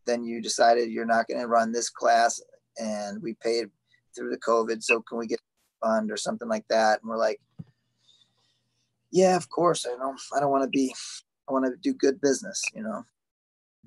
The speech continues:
But most people aren't like that. They're, they're digging in and they're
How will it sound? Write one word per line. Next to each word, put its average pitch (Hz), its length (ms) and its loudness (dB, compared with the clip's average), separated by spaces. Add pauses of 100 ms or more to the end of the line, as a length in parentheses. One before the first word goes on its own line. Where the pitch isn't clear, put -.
(160)
But 123 120 2
most 151 300 0
people 147 260 -2
aren't 123 240 0
like 107 260 -2
that. 98 240 0
They're, 117 200 -4 (200)
they're 127 180 -4
digging 120 400 -2
in 117 220 0
and 107 100 -4
they're 110 160 -4